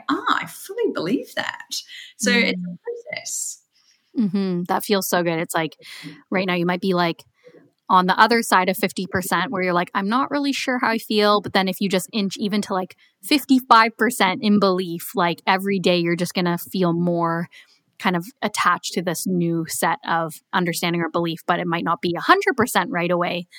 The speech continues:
Speaker 2: So it's like feeling, feeling into that potential of, like, what it could be every single day.
Speaker 1: Yeah, absolutely.
Speaker 2: Mm-hmm.
Speaker 1: Mm-hmm.
Speaker 2: Well, this has been great. Do you have anything else you wanted to add in, in terms of overcoming the fears or,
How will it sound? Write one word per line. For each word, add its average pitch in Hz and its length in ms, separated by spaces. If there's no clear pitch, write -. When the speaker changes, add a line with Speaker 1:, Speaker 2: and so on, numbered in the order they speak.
Speaker 2:
So - 120
it's 180 80
like 185 140
feeling, 175 480
feeling 226 380
into 190 460
that 175 200
potential 175 460
of, 160 80
like, 165 180
what 165 200
it - 120
could 170 220
be 170 260
every 165 240
single 160 280
day. - 260
Speaker 1:
Yeah, 156 300
absolutely. - 840
Speaker 2:
Mm-hmm. 202 240
Speaker 1:
Mm-hmm. 190 1080
Speaker 2:
Well, 254 100
this 349 200
has 622 180
been 370 240
great. 233 440
Do 254 80
you 262 60
have 269 200
anything 285 460
else 233 260
you 240 100
wanted 220 240
to - 140
add 196 220
in, 202 460
in 190 160
terms 185 320
of 175 280
overcoming 262 580
the 277 100
fears 277 500
or, 185 320